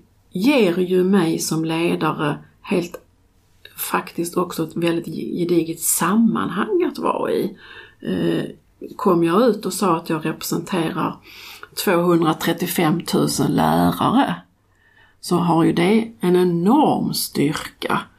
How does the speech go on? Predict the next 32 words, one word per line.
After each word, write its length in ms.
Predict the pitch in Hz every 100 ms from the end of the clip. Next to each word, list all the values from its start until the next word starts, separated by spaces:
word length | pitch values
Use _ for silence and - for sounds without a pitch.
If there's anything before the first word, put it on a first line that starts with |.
| _ -
Därför 260 | 165 170
att 200 | 160 - -
det 240 | 170 165
är 40 |
vä-, 340 | 160 160 - -
värdet 640 | 170 170 165 165 156 151
av 80 | 156
den 160 | - 165
totala 580 | - - 170 147 156 143
medlemskraften 1400 | 160 160 165 165 151 - - - 277 285 - - - 147
som 180 | - 160
jag 320 | 143 139 - - - -
då 180 | 170 147
representerar 1200 | 156 151 - - 156 - - - - - - - -
som 200 | - 147
ledare. 720 | 156 - 185 - - - 220 -
Och 220 | - - 180 - -
det 100 | 202
är 40 |
ju 180 | 196 -
den 360 | 269 285 247 220
som 280 | - 190 185
man 180 | 180
i 100 | 180
visionsledarskapet 1500 | 170 175 - 220 165 165 160 160 160 - 294 240 - 151 - - -
måste 360 | - 185 - -
använda 720 | - 226 302 302 - - - -
sig 180 | -
av, 160 | - - -
kraften 840 | - 311 226 - - - 175 - - - - - _ -
att 180 | 208
ge, 220 | 220 233